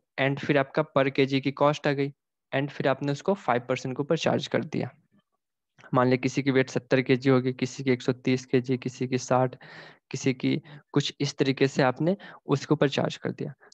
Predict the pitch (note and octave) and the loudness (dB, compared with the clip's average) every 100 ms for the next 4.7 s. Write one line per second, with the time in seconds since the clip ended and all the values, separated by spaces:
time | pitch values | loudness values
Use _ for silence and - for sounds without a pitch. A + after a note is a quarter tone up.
0 | - D3+ D3 D#3+ E3+ D#3 D3+ E3 C#3+ C#3+ | 0 4 6 4 4 2 2 0 -2 0
1 | D3 D3+ D#3+ - - C3+ C#3 C3 C#3 C#3 | 2 2 2 0 -2 0 0 4 2 2
2 | C3 B2 B2+ B2+ A#2+ A#2 A#2+ _ _ _ | 0 0 0 0 -4 -4 -8 _ _ _
3 | - C3+ C#3 D#3+ D#3+ - C#3 B2+ C3 D3+ | -2 0 4 2 2 -8 -6 -4 -2 -2
4 | - D3 D#3 D#3 E3+ E3+ | 0 2 2 0 -2 -12